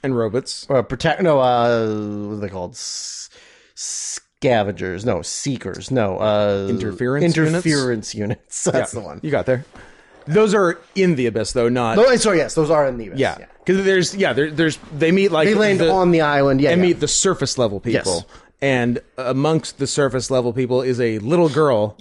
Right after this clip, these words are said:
Speaker 2: Yes.
Speaker 1: who has <laughs> b-, been determined to be barren
Speaker 2: Yes.
Speaker 1: and thus worthless.
Speaker 2: Yes.
Speaker 1: And so they're like,
Speaker 2: Well,
Speaker 1: Oh,
Speaker 2: and then they're like, it, they're, they're investigating this girl, and
Speaker 1: they should be investigating three eleven.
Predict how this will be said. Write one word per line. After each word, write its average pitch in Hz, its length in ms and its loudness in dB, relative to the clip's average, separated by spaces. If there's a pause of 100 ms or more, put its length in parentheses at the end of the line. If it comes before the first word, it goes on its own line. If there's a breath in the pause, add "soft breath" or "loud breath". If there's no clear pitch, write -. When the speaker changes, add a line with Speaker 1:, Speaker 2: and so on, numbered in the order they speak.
Speaker 2:
Yes. - 380 -6
Speaker 1:
who 143 180 4
has 139 180 0
<laughs> - 400 -4
b-, 143 80 -12
been 170 280 2
determined 151 680 -2 (320 loud breath)
to 151 80 0
be 151 160 2
barren 120 680 0 (180)
Speaker 2:
Yes. 127 440 -2
Speaker 1:
and 160 220 2
thus 170 340 2 (220)
worthless. 123 920 -2 (400 loud breath)
Speaker 2:
Yes. - 500 -6
Speaker 1:
And 131 320 0
so 139 240 0
they're 139 160 2
like, 135 200 4
Speaker 2:
Well, 226 100 4
Speaker 1:
Oh, - 20 2
Speaker 2:
and 226 100 4
then 214 280 2
they're 208 160 2
like, 202 360 -2 (280)
it, 208 180 0
they're, 196 240 2
they're 196 160 2
investigating 175 800 2
this 147 180 0
girl, 120 760 0 (420 loud breath)
and 165 460 2
Speaker 1:
they 143 100 2
should 190 220 0
be 165 60 4
investigating 113 520 0
three 117 200 -2
eleven. 110 380 -2